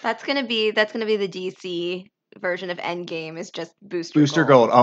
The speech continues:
Speaker 2: Oh my, oh. <laughs> That would just be the best. I, I, I
Speaker 1: They're
Speaker 2: clearly can't contain myself.
Speaker 1: They're putting all the pieces in play.
Speaker 2: They really are. They really
Speaker 1: <laughs>
Speaker 2: are. Um,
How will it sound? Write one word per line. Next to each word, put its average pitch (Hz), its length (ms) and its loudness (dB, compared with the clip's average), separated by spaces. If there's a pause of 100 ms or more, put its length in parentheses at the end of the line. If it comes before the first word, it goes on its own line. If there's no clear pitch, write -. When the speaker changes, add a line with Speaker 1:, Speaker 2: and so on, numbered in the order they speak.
Speaker 2:
Oh 117 60 8
my, 110 240 0
oh. 127 1900 2
<laughs> - 420 -20
That 120 120 6
would 123 140 4
just 120 180 -2
be 123 80 -2
the 110 100 0
best. - 540 -2 (100)
I, 110 140 4 (140)
I, 104 140 -2 (760)
I 110 100 0
Speaker 1:
They're 117 60 0
Speaker 2:
clearly 147 380 2
can't 117 200 0
contain 110 300 -4
myself. 107 300 -6
Speaker 1:
They're 247 100 -2
putting 302 280 0
all 247 120 0
the 196 80 -6
pieces 202 360 -8
in 170 160 -10
play. 139 220 -4
Speaker 2:
They 139 120 4
really 170 320 2
are. 190 220 -2
They 240 240 -6
really 151 280 -2
Speaker 1:
<laughs> - 0 -
Speaker 2:
are. 123 460 -4
Um, 113 640 2